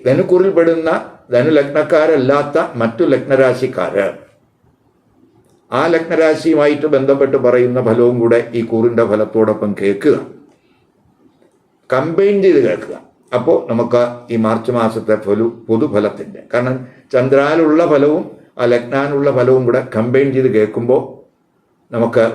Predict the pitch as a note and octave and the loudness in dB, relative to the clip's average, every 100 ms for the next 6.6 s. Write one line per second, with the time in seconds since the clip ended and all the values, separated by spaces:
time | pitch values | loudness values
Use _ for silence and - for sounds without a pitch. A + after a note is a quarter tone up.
0 | A2+ G#2+ A#2 A2 B2 A#2+ A#2 C3+ C3+ - | -2 -2 -2 0 -2 0 -2 0 0 -2
1 | - A#2 - B2+ C#3 F3 F#3 E3 C#3 D3+ | -8 -16 -4 -4 -2 0 2 2 2 0
2 | - - - _ A#2 B2+ C3 B2 A#2+ B2 | -4 -18 -20 _ -2 0 0 -2 0 0
3 | C3+ C3 C3+ C3+ B2 D3 E3 E3 E3 - | 0 0 0 0 -2 0 2 0 -2 -4
4 | D3 C#3+ - G3+ A3 - - - - _ | -6 -6 -4 0 0 -4 -16 -20 -20 _
5 | _ _ _ _ _ _ A#2+ A#2+ C3 A#2 | _ _ _ _ _ _ -6 -4 -4 0
6 | A2+ A2 G#2 G2+ A#2+ | 0 -2 -4 -2 -2